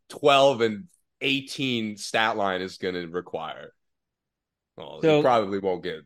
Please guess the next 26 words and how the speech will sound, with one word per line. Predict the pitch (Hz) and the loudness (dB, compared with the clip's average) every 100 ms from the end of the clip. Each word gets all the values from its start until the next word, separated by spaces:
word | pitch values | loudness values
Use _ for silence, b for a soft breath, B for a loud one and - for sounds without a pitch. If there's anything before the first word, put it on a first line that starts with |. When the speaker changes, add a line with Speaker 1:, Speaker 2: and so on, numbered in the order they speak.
| 85 - 101 | -20 -20 -8
Speaker 1:
double-digit | 80 78 82 80 76 73 | -8 -8 -16 -18 -20 -20
assists. | - - - - - _ _ _ _ _ _ _ _ | -20 -20 -20 -20 -20 _ _ _ _ _ _ _ _
Speaker 2:
So | - | 4
I | 180 202 | 6 8
know, | 214 208 175 - | 8 8 6 0
I | 170 | 0
know | 185 214 | 4 4
what | 180 | 2
you're | 160 | 0
doing | 147 143 135 127 | 0 0 0 -2
here. | 120 104 - _ _ _ _ _ _ _ | -6 -10 -16 _ _ _ _ _ _ _
You're | 143 160 | 2 4
saying | 160 254 247 202 | 8 8 8 6
that | 165 147 143 - _ _ | 4 4 0 -6 _ _
there's | 156 151 | -4 -2
no, | 160 190 165 156 - | 2 2 2 -2 -16
no | 190 170 160 185 | -10 -4 4 4
way | 165 160 151 | 6 6 6
Brooklyn | 135 139 143 139 | 4 0 0 -4
should | - 135 131 _ - | -4 -6 -6 _ -4
upset | 147 - 135 123 | -4 -2 -4 -2
them | 123 120 113 _ _ _ _ _ _ _ _ | -4 -8 -10 _ _ _ _ _ _ _ _
because | 139 - 202 165 151 139 | -4 6 8 8 6 4
you | 147 | -2
know | 165 160 156 | 2 4 4
that | 139 131 | 4 2